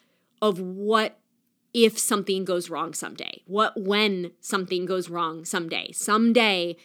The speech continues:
my parents will no longer be here as long as I am lucky enough to live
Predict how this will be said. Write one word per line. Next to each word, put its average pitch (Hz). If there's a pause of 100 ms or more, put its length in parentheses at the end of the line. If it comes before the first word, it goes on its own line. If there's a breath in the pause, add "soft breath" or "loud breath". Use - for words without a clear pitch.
(120)
my 196
parents 196
will 190
no 190
longer 185
be 196
here 160
as 175
long 180
as 180
I 196
am 185
lucky 170
enough 156
to 170
live 175